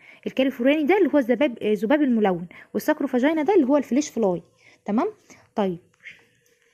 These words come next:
الهاوس فلاي بنعمل عليها كومنت ازاي؟ هو مش كاتبه عشان قايله فوق. بنقول ان هو دي شيب فيه ميديان باتون ومن جوه فيه ايه؟ ساينس سليت.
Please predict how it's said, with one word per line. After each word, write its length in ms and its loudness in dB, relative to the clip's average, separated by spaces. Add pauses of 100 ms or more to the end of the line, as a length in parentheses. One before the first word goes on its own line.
(2500)
الهاوس 380 2
فلاي 260 2
بنعمل 320 0
عليها 180 2
كومنت 380 -2
ازاي؟ 320 2
هو 40 0
مش 220 0
كاتبه 240 0
عشان 220 -4
قايله 180 2
فوق. 260 -4 (240)
بنقول 220 2
ان 100 0
هو 200 0
دي 220 0
شيب 260 -2 (100)
فيه 200 -2
ميديان 360 0
باتون 240 -2 (100)
ومن 220 0
جوه 180 2
فيه 180 0
ايه؟ 180 2
ساينس 500 -4
سليت. 300 -4